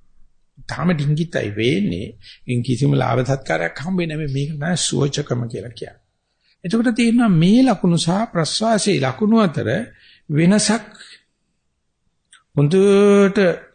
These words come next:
විෂදව බැලුවොත් පේනවා. ආශ්වාස කරන සීතල හුඟක් වදින හුඟක් වදිනවා. ප්‍රශ්වාස කරන උණුසුම් හුඟක් වෙන්න ඉඩ තියෙනවා. ආශ්වාසය කෙටි නම් ප්‍රශ්වාසය දීර්ඝ වෙන්න පුළුවන්. ප්‍රශ්වාසය කෙටි වෙලා ආශ්වාසය දීර්ඝ වෙලා ප්‍රශ්වාසය කෙටි වෙන්න පුළුවන්.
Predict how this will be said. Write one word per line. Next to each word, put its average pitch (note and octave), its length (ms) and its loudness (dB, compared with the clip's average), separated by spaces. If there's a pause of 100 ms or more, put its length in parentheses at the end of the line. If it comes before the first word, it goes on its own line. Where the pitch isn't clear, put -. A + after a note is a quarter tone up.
(140)
විෂදව F#3+ 440 0
බැලුවොත් F3 400 0
පේනවා. - 360 -6 (840)
ආශ්වාස C3 480 -2
කරන A#2+ 280 -8
සීතල A#2+ 400 -8
හුඟක් C3 340 -6
වදින C#3+ 260 -10
හුඟක් D3 380 -4
වදිනවා. G#3+ 320 -8
ප්‍රශ්වාස F3 380 -6
කරන G3 200 -2
උණුසුම් G3 380 0
හුඟක් G3+ 380 -4
වෙන්න A3 360 0
ඉඩ A#2 240 -4
තියෙනවා. F#2 460 -8 (680)
ආශ්වාසය C#3 600 -2
කෙටි A#2+ 300 -6
නම් G3+ 200 -2
ප්‍රශ්වාසය D#3 720 -6
දීර්ඝ E3+ 440 -4
වෙන්න G2+ 260 -6
පුළුවන්. F#2+ 360 -8 (540)
ප්‍රශ්වාසය D#3+ 680 -4
කෙටි F#3+ 280 -6
වෙලා D#3+ 320 -4 (260)
ආශ්වාසය F#3 580 -2
දීර්ඝ E3 320 -2
වෙලා C#3+ 220 -2
ප්‍රශ්වාසය F3 600 -6
කෙටි B2+ 260 -6
වෙන්න G2+ 220 -6
පුළුවන්. G2+ 360 -6